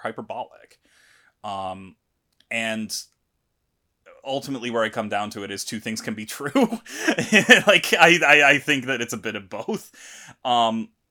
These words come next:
one other detail that I just couldn't, I thought was very funny was when, and I'm sorry, I know I was, I left for a bit when we started the plot synopsis, I had to leave the room for a sec, but <laughs> when she first goes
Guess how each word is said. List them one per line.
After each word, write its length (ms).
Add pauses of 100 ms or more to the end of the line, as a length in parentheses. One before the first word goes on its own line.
(360)
one 260
other 240
detail 440
that 180
I 140
just 260
couldn't, 320 (100)
I 140
thought 240
was 100
very 180
funny 300
was 300 (100)
when, 380 (380)
and 100
I'm 80
sorry, 320
I 80
know 220
I 200 (120)
was, 420
I 120
left 240
for 120
a 40
bit 280
when 440 (140)
we 120
started 340
the 60
plot 260
synopsis, 400
I 60
had 100
to 60
leave 120
the 80
room 160
for 140
a 40
sec, 240 (380)
but 280 (120)
<laughs> 100
when 460
she 160
first 460
goes 340